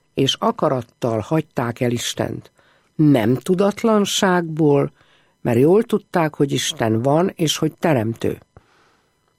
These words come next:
Ez az első állomás. Majd pedig jön a második állomás, a huszonkettes verstől.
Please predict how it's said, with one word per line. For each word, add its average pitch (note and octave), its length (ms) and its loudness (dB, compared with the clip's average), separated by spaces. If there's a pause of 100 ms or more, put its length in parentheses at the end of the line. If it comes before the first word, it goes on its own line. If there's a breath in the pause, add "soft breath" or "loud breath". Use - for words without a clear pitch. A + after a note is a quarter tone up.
(1400)
Ez E3 160 0
az C3+ 120 2
első B2+ 360 0
állomás. A#2+ 600 -4 (240)
Majd F#3+ 220 0
pedig A#3+ 360 0 (220)
jön F#3+ 220 2
a G#3+ 140 -2
második E3+ 580 0
állomás, D3 720 0 (480 soft breath)
a E3+ 80 -4
huszonkettes D3 920 0
verstől. - 640 -4